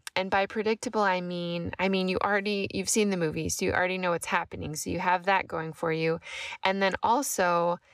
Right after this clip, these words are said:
after reading forty other short stories with background characters, I could kind of guess what perspective they were gonna go with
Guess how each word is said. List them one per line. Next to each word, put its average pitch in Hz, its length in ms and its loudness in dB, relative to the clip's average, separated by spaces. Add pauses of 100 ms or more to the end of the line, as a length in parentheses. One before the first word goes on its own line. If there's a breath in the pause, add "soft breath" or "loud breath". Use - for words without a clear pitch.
(180 soft breath)
after 214 340 0
reading 196 320 0
forty 220 480 0
other 190 260 0
short 208 320 -4
stories 185 640 0
with - 200 -10
background 180 500 -2
characters, 190 680 -4 (280 loud breath)
I 185 100 -2
could 202 220 -2
kind 208 300 0
of 220 160 0
guess 170 360 0
what - 180 0
perspective 170 680 -2
they 165 160 0
were 160 140 0
gonna 156 220 -4
go 143 200 0
with 117 400 -2